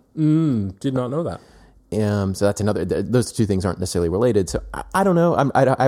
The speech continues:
Speaker 2: I pass no judgment. I tend to use Spotify myself. It's great, isn't it?
Speaker 1: I am finding it to be great, and I'm not using very many features of it yet, 'cause, you know, you don't wanna do everything at once.
Speaker 2: <laughs> Oh my God. No, you don't
Speaker 1: Um,
Speaker 2: don't be hasty, Joe.
Speaker 1: No.
Speaker 2: <laughs>
Speaker 1: I don't wanna give myself the wind burn,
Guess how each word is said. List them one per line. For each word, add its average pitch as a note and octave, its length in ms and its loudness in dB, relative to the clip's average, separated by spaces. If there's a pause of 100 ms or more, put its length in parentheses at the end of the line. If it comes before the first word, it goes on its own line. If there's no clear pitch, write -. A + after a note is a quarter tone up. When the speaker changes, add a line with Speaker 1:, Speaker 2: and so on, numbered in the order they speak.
(100)
Speaker 2:
I A#2+ 60 2
pass C3+ 220 0
no A#2+ 80 4
judgment. A2+ 320 0
I C3+ 80 2
tend B2 180 0
to G2+ 40 2
use F2 160 -2
Spotify - 400 -4
myself. - 460 -8 (880)
It's B2 140 -2
great, D#3 420 4
isn't G#2+ 220 -4
it? - 200 -14 (420)
Speaker 1:
I F3 100 4
am G#3+ 140 4
finding G#3 360 2
it F3 120 0
to E3+ 80 -4
be D#3+ 100 -2
great, D#3 420 0
and C#3 120 0
I'm C#3+ 180 0
not D3+ 200 0
using D3+ 300 -4
very D3 160 2
many B2+ 180 -2
features C#3 400 -4
of A2 100 -2
it - 120 -6
yet, G2 280 -4
'cause, B2 220 -6
you C3 60 -4
know, G#2 100 -2
you A#2 120 -2
don't A#2 140 -2
wanna G#2 180 -4
do G#2 160 -2
everything F#2+ 280 -4
at E2 80 -6
once. - 460 -6
Speaker 2:
<laughs> - 0 -
Oh - 140 -10 (160)
my - 80 -4
God. - 560 -6
No, C#3 100 4
you C3+ 100 6
don't B2 340 6
Speaker 1:
Um, F#3 120 -4
Speaker 2:
don't D#3+ 160 8
be E3+ 80 2
hasty, C3 380 0
Joe. - 340 -6
Speaker 1:
No. C#3+ 300 0 (100)
Speaker 2:
<laughs> - 100 -18 (560)
Speaker 1:
I B2+ 80 0
don't C#3+ 180 6
wanna D#3 160 4
give D3 140 2
myself C#3+ 400 2
the A#2 80 0
wind A#2+ 260 0
burn, F#2+ 240 2